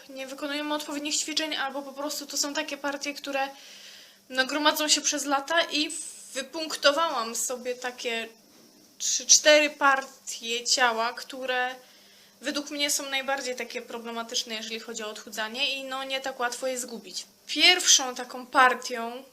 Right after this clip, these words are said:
ciała, która, no, szpeci nas i która nie wygląda dobrze, jak się tutaj takie, no, teraz nie widać, bo już schudłam, nie? Ale wcześniej jak się, o, o, jednak zadrżało. Jak się tak, wiecie,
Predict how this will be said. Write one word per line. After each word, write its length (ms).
ciała, 420
która, 680
no, 240
szpeci 460
nas 380
i 80
która 400
nie 140
wygląda 480
dobrze, 340
jak 160
się 120
tutaj 600
takie, 480
no, 120
teraz 340
nie 100
widać, 320
bo 100
już 140
schudłam, 500
nie? 200
Ale 180
wcześniej 380
jak 140
się, 200
o, 140
o, 400
jednak 320
zadrżało. 580
Jak 100
się 140
tak, 260
wiecie, 500